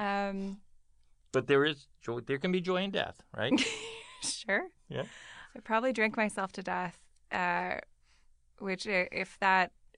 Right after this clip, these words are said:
Speaker 1: if there's any good that comes from that, um, you know,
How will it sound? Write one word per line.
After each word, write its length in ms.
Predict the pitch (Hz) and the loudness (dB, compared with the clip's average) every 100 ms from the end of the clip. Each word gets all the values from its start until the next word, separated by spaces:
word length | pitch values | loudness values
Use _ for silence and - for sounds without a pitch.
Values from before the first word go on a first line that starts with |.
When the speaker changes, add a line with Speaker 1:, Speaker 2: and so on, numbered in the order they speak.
| _ - | _ -8
Speaker 1:
if 100 | 185 | -2
there's 200 | 185 196 | 0 2
any 240 | 202 214 | 2 2
good 300 | 180 202 170 | 4 2 4
that 220 | 160 - | 0 -2
comes 380 | - 190 196 - | -4 -4 -4 -6
from 260 | - 165 156 | -6 -4 -2
that, 360 | 160 160 - - - | -2 -2 -4 -10 -14
um, 460 | 170 165 165 - - - - _ _ _ _ - _ _ | -8 -8 -6 -6 -8 -12 -20 _ _ _ _ -20 _ _
you 120 | 196 | -8
know, 440 | 185 165 170 175 | -4 -2 -2 -2